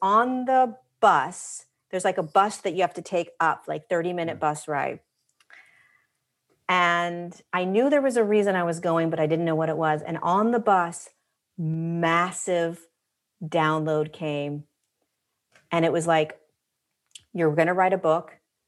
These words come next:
Speaker 1: The book is gonna be about how humanity became, how Earth became, how this whole thing was created and designed. We're the Galactic Federation of Light. There's a Council of Twelve. We're who you're gonna work with." I mean, it just came in, like, two seconds, right? It was like,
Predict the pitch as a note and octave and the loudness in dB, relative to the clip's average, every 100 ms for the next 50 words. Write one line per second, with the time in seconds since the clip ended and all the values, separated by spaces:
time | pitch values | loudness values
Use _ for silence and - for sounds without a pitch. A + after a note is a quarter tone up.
0 | _ E3+ D#3 D#3 E3+ F3+ F3+ F3 F3 F3 | _ -6 -2 0 0 2 2 2 2 2
1 | E3+ E3+ E3 E3 E3+ F3+ E3+ E3+ E3 D#3+ | 4 2 2 2 2 -2 -4 -4 -4 -6
2 | E3+ D#3+ D#3+ - D#3+ D#3 D#3+ E3 E3 F3 | -6 -6 -8 -6 -4 -4 -2 -2 0 0
3 | E3+ E3 E3 - D#3+ D#3+ D#3 D#3 D#3 - | -2 -4 -8 -4 -4 -2 -4 -6 -6 -2
4 | F3 F#3 F#3+ F#3+ F#3 - F3+ F3+ F3 F3 | 0 0 -2 -4 -4 -2 0 2 0 0
5 | E3+ E3+ D#3+ D#3+ D#3+ D#3 - - F3 F3 | 0 2 2 2 -2 -6 -16 -6 0 2
6 | E3 D#3+ E3+ F#3 F#3+ G3 F3+ F3 E3+ E3+ | 2 4 2 0 -2 -2 0 -2 -2 -6
7 | E3 D#3+ D#3+ D#3 - - - D#3 D#3 F3+ | -4 -2 0 -2 -6 -14 -8 -6 0 2
8 | F3 G3+ F#3+ F#3 - E3+ E3 E3+ - F3+ | 2 0 -2 0 2 2 2 -2 -2 0
9 | F3 G3+ F#3+ G3 F#3 E3+ D#3+ - G#3 A3 | 2 2 2 2 0 0 0 2 4 4
10 | A#3+ - A#3+ A#3 G#3+ F3+ E3+ - - C#4 | 2 -4 2 4 4 2 0 -2 -4 -2
11 | C4 B3+ G#3 D#3+ - E3+ E3+ G3+ F3+ F3 | -2 -2 -2 -4 -2 2 2 2 -2 0
12 | E3+ | -2